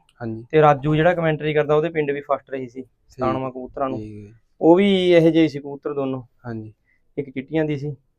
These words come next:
Speaker 1: ਉਸ ਨਸਲ
Speaker 2: ਇਹ
Speaker 1: ਦੇ
Speaker 2: ਗੁਰਦੇਵ ਦੇ
Speaker 1: ਹਾਂਜੀ।
Speaker 2: ਘਰੋਂ ਆਏ ਵੇ ਕਬੂਤਰ ਆ, ਬਹੁਤ ਪੁਰਾਣੇ, ਬਾਰਾਂ ਤੇਰਾਂ ਦੇ ਵਿੱਚ ਆਏ ਸੀ ਆਪਣੇ ਕੋਲ।
Speaker 1: ਠੀਕ ਹੈ ਜੀ।
Speaker 2: ਤੇ ਆਪਣੀ ਰਿਸ਼ਤੇਦਾਰੀ ਆ ਉੱਧਰ ਜੀਦਾ।
Speaker 1: ਹਾਂਜੀ।
Speaker 2: ਉਸ ਕਰਕੇ ਗੁਰਦੇਵ ਨਾਲ ਆਪਣਾ ਪਿਆਰ ਸੀ ਬਾਹਲਾ, ਉਹਨਾਂ ਦੇ ਘਰ ਜਾਂਦੇ ਸੀ।
Speaker 1: ਠੀਕ
Speaker 2: ਹੁਣ
Speaker 1: ਹੈ।
Speaker 2: ਵੀ ਜਾਂਦੇ ਆ, ਮੰਦਿਰ ਤੋਂ ਵੀ ਜਾਂਦੇ ਆ ਕਬੂਤਰ।
Speaker 1: ਹਾਂਜੀ।
Speaker 2: ਤੇ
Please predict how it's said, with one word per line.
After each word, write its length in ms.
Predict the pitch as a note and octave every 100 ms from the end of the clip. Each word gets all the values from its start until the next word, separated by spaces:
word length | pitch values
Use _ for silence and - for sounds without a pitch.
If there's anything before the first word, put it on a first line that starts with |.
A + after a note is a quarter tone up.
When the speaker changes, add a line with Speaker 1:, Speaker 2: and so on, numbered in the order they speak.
| -
Speaker 1:
ਉਸ 180 | C#3+ C3
ਨਸਲ 220 | C3 C3+
Speaker 2:
ਇਹ 60 | B2
Speaker 1:
ਦੇ 80 | F#3
Speaker 2:
ਗੁਰਦੇਵ 440 | F3 D#3+ F#3+ F#3
ਦੇ 240 | F3+ F#3 F#3
Speaker 1:
ਹਾਂਜੀ। 220 | A2+ G#2+
Speaker 2:
ਘਰੋਂ 240 | - G#3+ F#3+
ਆਏ 140 | F3+
ਵੇ 80 | E3+
ਕਬੂਤਰ 320 | E3+ F3 G#3
ਆ, 40 | E3+
ਬਹੁਤ 240 | D#3 F3
ਪੁਰਾਣੇ, 240 | E3+ E3 D#3
ਬਾਰਾਂ 300 | D3+ D3+ D#3
ਤੇਰਾਂ 240 | D#3 D#3
ਦੇ 140 | D3+ D3
ਵਿੱਚ 220 | C#3+ C#3
ਆਏ 160 | B2
ਸੀ 100 | A#2
ਆਪਣੇ 220 | B2 C3 B2
ਕੋਲ। 160 | C3+ C3 _ -
Speaker 1:
ਠੀਕ 240 | A2+ A2
ਹੈ 60 | G2+
ਜੀ। 80 | A#2 _ _ _ _
Speaker 2:
ਤੇ 100 | D3+
ਆਪਣੀ 240 | D3+ D3+ D#3
ਰਿਸ਼ਤੇਦਾਰੀ 520 | D3+ - D3+ D3+ D3
ਆ 60 | C3+
ਉੱਧਰ 260 | C3 D3 C#3 - C3+
ਜੀਦਾ। 320 | B2+ B2 C#3+ C#3 _ _
Speaker 1:
ਹਾਂਜੀ। 240 | A#2+ A2+ A2 _ -
Speaker 2:
ਉਸ 140 | C#3 -
ਕਰਕੇ 280 | C#3+ C3+ C3+
ਗੁਰਦੇਵ 300 | C3 C3+ C3+
ਨਾਲ 180 | C3+
ਆਪਣਾ 220 | C3+ C3 C3+
ਪਿਆਰ 280 | C3+ C3+ A#2
ਸੀ 80 |
ਬਾਹਲਾ, 220 | A#2+ B2 C#3
ਉਹਨਾਂ 180 | C#3+
ਦੇ 100 | C#3+
ਘਰ 180 | C#3 C#3+
ਜਾਂਦੇ 320 | B2+ B2+ B2+
ਸੀ। 120 | B2+ C3
Speaker 1:
ਠੀਕ 440 | _ - A#2+ A2
Speaker 2:
ਹੁਣ 80 | D#3+
Speaker 1:
ਹੈ। 40 |
Speaker 2:
ਵੀ 80 | E3+
ਜਾਂਦੇ 280 | F3 E3+ F3
ਆ, 40 |
ਮੰਦਿਰ 320 | F3+ E3+ E3+ E3
ਤੋਂ 120 | E3
ਵੀ 100 | E3
ਜਾਂਦੇ 280 | D#3+ D3+ D3+
ਆ 60 |
ਕਬੂਤਰ। 380 | D3 D3 - E3 D#3 _ _ _
Speaker 1:
ਹਾਂਜੀ। 280 | A#2 A2+ G#2+ - _ _ _ -
Speaker 2:
ਤੇ 100 | -